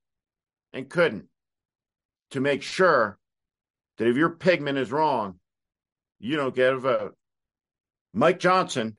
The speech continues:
wants to control your life. He wants to look inside the bedroom, a peek in the confessional.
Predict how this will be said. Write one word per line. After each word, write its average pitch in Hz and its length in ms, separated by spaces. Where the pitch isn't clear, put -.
wants 170 260
to 139 80
control 160 480
your 160 180
life. 160 460
He 170 60
wants 175 180
to 139 80
look 151 260
inside 139 500
the 131 60
bedroom, 113 560
a - 80
peek 151 400
in 139 100
the 131 80
confessional. 120 800